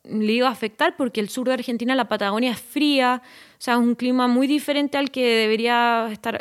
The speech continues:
acostumbrado un chimpancé. Pero este año, hace unas semanas, el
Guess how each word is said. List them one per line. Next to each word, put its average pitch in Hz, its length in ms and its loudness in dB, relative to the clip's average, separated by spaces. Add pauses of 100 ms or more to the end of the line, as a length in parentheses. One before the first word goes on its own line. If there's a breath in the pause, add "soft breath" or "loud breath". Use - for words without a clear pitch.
acostumbrado 214 680 -2
un 226 100 2
chimpancé. 233 600 -2 (720 loud breath)
Pero 339 340 2
este - 300 -4
año, 339 300 4
hace 226 180 -2
unas 262 240 0
semanas, 349 520 0 (380 loud breath)
el 226 280 0